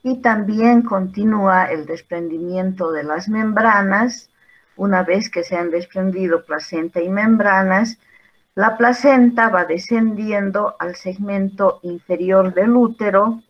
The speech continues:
posteriormente va a pasar al cuello, atraviesa la vagina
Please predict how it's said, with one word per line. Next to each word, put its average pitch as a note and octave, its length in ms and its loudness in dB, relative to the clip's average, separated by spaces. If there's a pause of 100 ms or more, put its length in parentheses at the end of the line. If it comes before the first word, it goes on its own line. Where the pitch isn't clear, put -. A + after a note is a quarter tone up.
posteriormente F3 1000 -2
va E3 100 -8
a - 100 -16
pasar E3+ 380 -6
al G#3 240 0
cuello, A3 580 2 (600)
atraviesa A#3 840 2
la E3+ 160 -2
vagina A3 800 -2